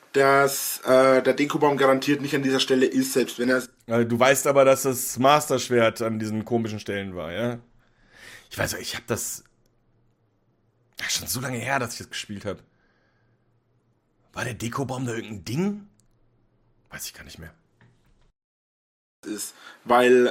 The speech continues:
Speaker 1: äh, ganz ehrlich, das ist weder im Wald, das ist mitten auf der Ebene, das ist nicht im Wald, das ist
Speaker 2: Ja, da ist ein Baum und der ist nicht im Wald, dann ist das gar kein Baum. So ein Ding ist es nämlich.
Speaker 1: das ist einfach irgendwo random und ich bezweifle, dass es wirklich der Dekobaum ist. Es ist einfach ein scheiß riesiger Baum gewesen.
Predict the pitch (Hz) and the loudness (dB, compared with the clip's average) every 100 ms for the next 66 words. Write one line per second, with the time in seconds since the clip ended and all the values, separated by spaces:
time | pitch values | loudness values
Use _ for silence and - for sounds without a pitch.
0 | - 123 120 120 117 - - - 147 135 | 2 4 4 4 0 -4 -8 0 0 4
1 | 156 160 143 135 139 113 127 175 180 139 | 6 6 2 -4 -4 0 4 6 6 4
2 | 117 123 190 - 120 120 120 165 170 143 | 2 4 4 0 -6 -6 -2 0 0 0
3 | 139 143 135 107 117 131 156 160 127 127 | 2 2 0 -4 -6 -8 -6 -4 2 4
4 | 180 - - - - 123 - _ - - | 2 -2 -18 -20 -12 -10 -10 _ -16 -10
5 | 151 117 113 131 190 196 156 165 156 139 | -8 -6 2 6 6 4 0 0 2 0
6 | 185 190 165 165 120 - - 226 - - | 0 0 2 4 4 0 0 0 -2 -8
7 | - 90 90 - _ _ _ _ - 160 | -6 -6 -6 -10 _ _ _ _ -2 0
8 | 208 135 113 95 87 80 67 _ _ _ | 2 -2 -6 -8 -12 -12 -16 _ _ _
9 | _ _ _ _ _ _ _ _ _ _ | _ _ _ _ _ _ _ _ _ _
10 | _ - - 165 175 165 170 202 165 147 | _ -8 0 0 0 2 4 4 2 4
11 | 175 156 160 196 185 233 - - - - | 4 6 4 4 2 0 -4 -20 -14 -4
12 | 143 135 135 - 131 143 139 131 127 131 | -2 -2 -4 2 2 4 2 0 -2 -10
13 | - 120 139 131 113 98 101 110 - 160 | -8 -6 -6 -2 -4 -4 -10 -6 -4 -4
14 | 147 131 147 160 156 156 135 123 135 165 | -2 0 0 0 -2 -6 -2 0 2 0
15 | 147 151 151 | 0 0 0